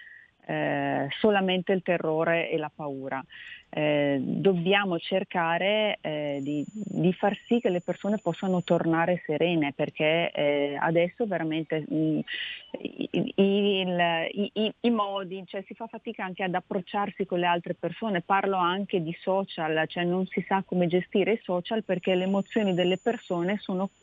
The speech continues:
completamente variabili. Eh, c'è chi è depresso, chi è arrabbiato e non si può negare adesso che, eh, l'emotività delle persone giochi un, un ruolo molto importante.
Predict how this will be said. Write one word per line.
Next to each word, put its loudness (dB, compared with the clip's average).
completamente 2
variabili. 0
Eh, 0
c'è -4
chi 0
è 4
depresso, -2
chi -2
è 2
arrabbiato 0
e 0
non 0
si -4
può 0
negare 2
adesso 0
che, 0
eh, 0
l'emotività 2
delle 0
persone -2
giochi -2
un, 2
un 2
ruolo 2
molto 0
importante. -2